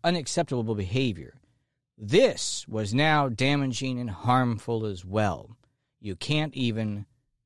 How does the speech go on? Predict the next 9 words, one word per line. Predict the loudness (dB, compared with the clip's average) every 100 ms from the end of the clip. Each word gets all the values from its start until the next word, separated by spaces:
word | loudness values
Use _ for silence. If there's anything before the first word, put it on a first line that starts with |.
| -12
do | -2 0 0
that. | 0 -2 -6 -18 _ _ _ _ _ _ _ _ _ _ _
The | -2
harsh | 4 4 2 -4
tones, | -2 0 0 -2 -4
the | -2
raising | 0 2 0
the | -4
voices, | -2 -4 -4 -6